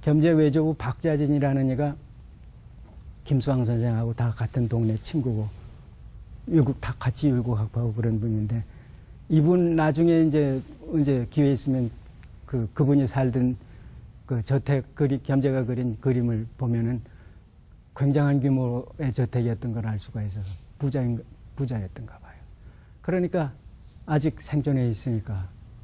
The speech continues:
겸재를 그 타고난 재주를 살려주는 쪽으로 아마 뒤에서 후원을 했던가 봐요. 그래서 겸재는 그림길로 들어가는데,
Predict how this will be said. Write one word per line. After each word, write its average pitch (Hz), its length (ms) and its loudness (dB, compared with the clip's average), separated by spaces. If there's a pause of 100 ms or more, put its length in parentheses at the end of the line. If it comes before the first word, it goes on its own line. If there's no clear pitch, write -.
(180)
겸재를 117 500 0 (1000)
그 113 220 0
타고난 147 400 4
재주를 120 360 2
살려주는 127 640 2
쪽으로 113 360 -2
아마 104 300 -2 (380)
뒤에서 107 380 0 (160)
후원을 120 360 0
했던가 107 400 -6
봐요. - 160 -18 (840)
그래서 165 540 4
겸재는 147 420 2
그림길로 135 560 0
들어가는데, 107 680 -4